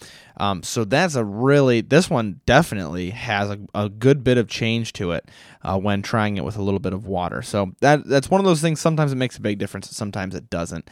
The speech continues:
Uh, I would even almost, now that I'm thinking about it, and especially since I have this notes list in front of me, once again, can't say enough good things about notes lists, flavor wheels, et cetera. Maybe, like, a nuttiness in there that I wouldn't have caught on to.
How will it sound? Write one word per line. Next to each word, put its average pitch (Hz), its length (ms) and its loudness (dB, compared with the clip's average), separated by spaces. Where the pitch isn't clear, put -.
Uh, 92 260 0
I 185 140 4
would 262 100 4
even 135 220 0
almost, 131 520 0
now 127 160 0
that 123 40 2
I'm 101 80 -4
thinking 117 240 -2
about 98 160 0
it, - 60 -8
and - 260 -8
especially 147 440 4
since 110 140 -8
I 104 60 -2
have 107 120 0
this 95 160 -8
notes 117 420 2
list - 160 -8
in 92 120 -10
front 90 180 -8
of 90 80 -6
me, 92 240 -6
once 107 220 -6
again, 92 320 -8
can't 113 260 -4
say 120 100 -2
enough 110 220 -2
good 110 160 -2
things 104 180 -4
about 98 220 -4
notes 110 320 0
lists, 110 300 -4
flavor 101 280 -2
wheels, 95 300 -4
et 82 80 -16
cetera. 98 380 0
Maybe, 147 460 4
like, 117 280 0
a 117 40 0
nuttiness 156 880 -2
in 101 200 -4
there 98 200 -2
that 107 160 0
I 107 160 2
wouldn't 160 400 2
have 202 140 -2
caught 156 260 4
on 180 220 4
to. - 280 -4